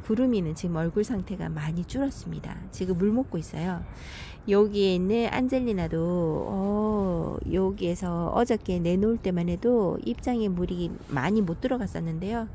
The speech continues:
화분이 젖은 상태로 여기에 나와서 저는 쌀쌀하지만 물을 정말 잘 먹고 있나 봅니다. 단단한 얼굴이고요.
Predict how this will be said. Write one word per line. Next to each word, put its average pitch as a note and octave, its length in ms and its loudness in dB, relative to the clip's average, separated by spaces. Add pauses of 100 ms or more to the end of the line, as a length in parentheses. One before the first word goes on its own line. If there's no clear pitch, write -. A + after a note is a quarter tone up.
(500)
화분이 C4+ 360 2
젖은 A3 320 0
상태로 G#3 460 -2
여기에 F3+ 320 -2
나와서 E3+ 880 -4
저는 G#3 340 0
쌀쌀하지만 A3 880 -4
물을 G3 240 -2
정말 F#3+ 360 -4
잘 F#3 280 -6
먹고 E3+ 380 -6
있나 F#3 300 -4
봅니다. D#3+ 520 -6 (600)
단단한 F#3+ 760 0
얼굴이고요. F3 720 -2